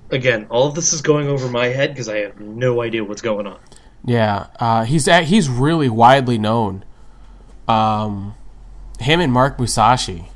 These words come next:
Speaker 2: those two. Man, Mark Musashi was in freaking Garo, and then he was in an episode of, uh, Agents of shield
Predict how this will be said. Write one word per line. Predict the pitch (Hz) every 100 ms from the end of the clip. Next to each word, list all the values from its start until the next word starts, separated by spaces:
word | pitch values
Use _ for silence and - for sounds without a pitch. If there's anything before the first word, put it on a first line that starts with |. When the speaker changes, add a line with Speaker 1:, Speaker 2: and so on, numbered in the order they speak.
| -
Speaker 2:
those | - 127 135
two. | - 110 101 - - - - -
Man, | 117 123 98
Mark | 110 147
Musashi | 143 - 131 139 151
was | 131 113
in | 104
freaking | - 127 123 104
Garo, | 110 110 120 131 139 160 160 - - - - - _ -
and | -
then | 135
he | 139
was | 139 131
in | 135
an | 120
episode | 120 120 123 - 127 123 123
of, | 117 110 107 104 101
uh, | 104 101 98 101 101 104 - - - - - - - - -
Agents | 123 139 143 120
of | 104
shield | - 151 143 113 107 123